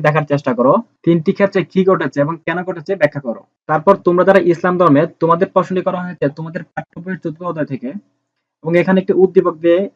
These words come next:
দুটি প্রশ্ন করা হয়েছে। উদ্দীপকটি হচ্ছে, জনাব নকিব যে উদ্যোগ যোগাযোগ ব্যবস্থা উন্নয়নের জন্য এলাকায় কতিপয় বন্ধুদের নিয়ে প্রতি শুক্রবার রাস্তাঘাট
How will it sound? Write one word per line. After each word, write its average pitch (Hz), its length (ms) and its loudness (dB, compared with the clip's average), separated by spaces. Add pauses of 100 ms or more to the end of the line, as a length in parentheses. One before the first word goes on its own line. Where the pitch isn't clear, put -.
(200)
দুটি 151 220 -2
প্রশ্ন 156 240 -4
করা 127 140 0
হয়েছে। 117 220 -8 (180)
উদ্দীপকটি 170 460 -2
হচ্ছে, 135 200 -2 (640)
জনাব 170 300 2 (140)
নকিব 175 300 2
যে 202 60 8 (100)
উদ্যোগ 175 200 2 (140)
যোগাযোগ 185 320 4 (140)
ব্যবস্থা 175 340 2
উন্নয়নের 160 340 2
জন্য 135 120 2 (200)
এলাকায় 156 360 2 (120)
কতিপয় 165 440 0
বন্ধুদের 156 380 0
নিয়ে 135 140 0 (180)
প্রতি 160 260 -4
শুক্রবার 180 340 2 (120)
রাস্তাঘাট 165 420 0